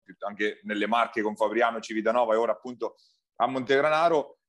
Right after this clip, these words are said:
Non era però scontato che diventassi un cestista, perché comunque la famiglia Masciarelli, per me che sono appassionato di ciclismo, è una famiglia importante anche e soprattutto per quello. Zii, pa-, e,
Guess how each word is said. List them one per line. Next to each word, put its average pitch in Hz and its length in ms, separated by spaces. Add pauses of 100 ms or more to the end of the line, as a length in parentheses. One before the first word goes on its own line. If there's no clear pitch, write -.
(180)
Non 147 160
era 185 180
però 156 160
scontato 160 540
che 139 100
diventassi 127 520
un 127 80
cestista, 127 580
perché 104 480 (200)
comunque 123 400
la 104 100
famiglia 113 320
Masciarelli, 120 520
per 107 140
me 120 100
che 110 100
sono 110 420
appassionato 120 520
di 127 100
ciclismo, 127 720 (300)
è 139 260
una 127 120
famiglia 131 300
importante 131 500
anche 120 160
e 127 40
soprattutto 120 460
per 113 140
quello. 101 920 (160)
Zii, 135 600
pa-, 131 300
e, 127 400